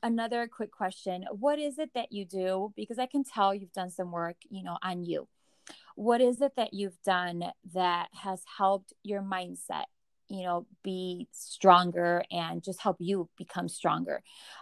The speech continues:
Um, is there any specific tactics, any specific practices that you,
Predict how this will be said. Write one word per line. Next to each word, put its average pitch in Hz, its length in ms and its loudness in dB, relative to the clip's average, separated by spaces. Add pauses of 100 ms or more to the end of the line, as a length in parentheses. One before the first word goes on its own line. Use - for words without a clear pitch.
Um, 185 300 6
is 208 160 -2
there 190 180 -2
any 190 260 -4
specific 180 800 -4
tactics, 254 580 -4 (100)
any 190 300 -4
specific 180 800 -2
practices 208 880 0
that 175 180 0
you, 180 480 2